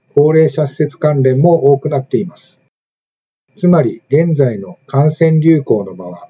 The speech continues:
市中感染からこうした施設クラスターへと移行している状態と言えます。デルタ株を主体とした第五波では、高齢者の二回のワクチン接種によって、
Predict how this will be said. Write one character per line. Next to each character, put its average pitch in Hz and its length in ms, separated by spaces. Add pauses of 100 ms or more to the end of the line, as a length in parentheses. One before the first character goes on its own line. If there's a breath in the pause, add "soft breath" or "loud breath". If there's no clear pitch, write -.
市 - 140
中 175 280
感 175 240
染 127 220
か 98 180
ら 87 160 (160)
こ 156 200
う 156 40
し - 140
た 139 260
施 - 120
設 180 260
ク 175 100
ラ 175 120
ス - 120
タ 160 120
ー 151 100
へ 165 80
と 107 180
移 113 80
行 147 200
し 135 100
て 151 100
い 156 40
る 185 100
状 123 200
態 135 180
と 160 100
言 120 100
え 95 60
ま - 100
す。 - 220 (960)
デ 135 140
ル 170 80
タ 196 160
株 139 320
を 101 80
主 - 140
体 127 240
と 113 100
し - 80
た 107 160
第 139 200
五 123 120
波 120 120
で 101 100
は、 87 180 (460)
高 180 260
齢 196 160
者 127 160
の - 220 (100)
二 156 140
回 180 240
の 117 140
ワ 98 100
ク - 100
チ 135 160
ン 131 60
接 135 200
種 110 160
に 95 80
よ 90 100
っ - 140
て、 - 220